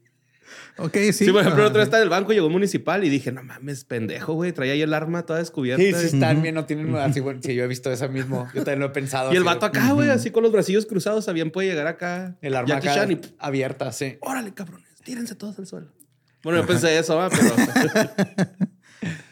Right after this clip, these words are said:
Speaker 3: Pues tenía episodios de soñar despierto parecidos a un trance en los que sus ojos se ponían en blanco.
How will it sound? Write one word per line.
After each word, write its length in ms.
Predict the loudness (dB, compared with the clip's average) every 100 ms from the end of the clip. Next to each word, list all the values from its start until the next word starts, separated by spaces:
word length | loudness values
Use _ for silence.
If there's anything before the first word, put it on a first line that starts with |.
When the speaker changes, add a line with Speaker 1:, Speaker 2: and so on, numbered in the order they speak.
| _ _ _ _ -8
Speaker 3:
Pues 120 | -2
tenía 420 | 2 4 2 0
episodios 520 | -2 -2 2 2 4
de 80 | 2
soñar 180 | 0 -2
despierto 460 | 0 -2 -2 -2
parecidos 420 | -2 -2 -2 -4 -2
a 60 |
un 180 | -4 -2
trance 460 | -2 -2 -4 -8 -6
en 120 | -4
los 100 | -4
que 100 | -4
sus 160 | -4 -2
ojos 240 | -2 -2 -4
se 80 |
ponían 260 | -4 -4 -6
en 100 | -6
blanco. 340 | -6 -6 -10